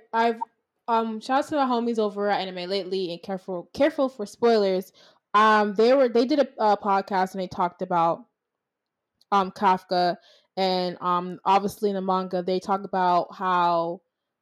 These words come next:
there's weapons, there's, there's number weapons, obviously based off of the previous kaiju they've defeated. Um,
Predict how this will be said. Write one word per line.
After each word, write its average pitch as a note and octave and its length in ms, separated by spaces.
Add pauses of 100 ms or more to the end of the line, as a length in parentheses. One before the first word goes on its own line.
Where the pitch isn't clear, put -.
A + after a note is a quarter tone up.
(340)
there's A3 200
weapons, G3+ 460
there's, G3 200
there's G#3+ 240
number A3 340
weapons, D#3+ 600
obviously F#3+ 400
based F#3+ 260
off F3 220
of F3 140
the F3 100
previous F#3 380
kaiju F3+ 360
they've E3+ 160
defeated. G#3 520 (1000)
Um, G3+ 360